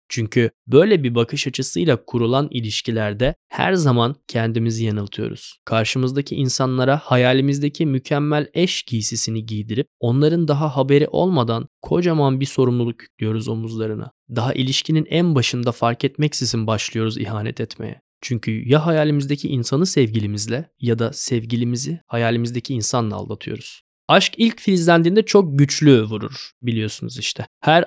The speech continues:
anı ve duyguyu paylaşmak gibi bir motivasyon oluşturur üstümüzde. Buna balayı fazı diyelim. Balayı fazının biyolojik bir karşılığı var arkadaşlar. Biz böyle hissedelim ve ilişkinin başında bağları kuvvetli kuralım diye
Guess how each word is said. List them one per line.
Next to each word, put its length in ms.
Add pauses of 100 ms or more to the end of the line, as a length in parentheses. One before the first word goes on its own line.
(100)
anı 540
ve 140
duyguyu 400
paylaşmak 580
gibi 200
bir 200
motivasyon 800
oluşturur 560
üstümüzde. 640 (120)
Buna 340
balayı 360
fazı 300
diyelim. 260 (160)
Balayı 300
fazının 500
biyolojik 440
bir 100
karşılığı 460
var 140
arkadaşlar. 580
Biz 200
böyle 180
hissedelim 680
ve 60
ilişkinin 600
başında 500
bağları 420
kuvvetli 600
kuralım 520
diye 320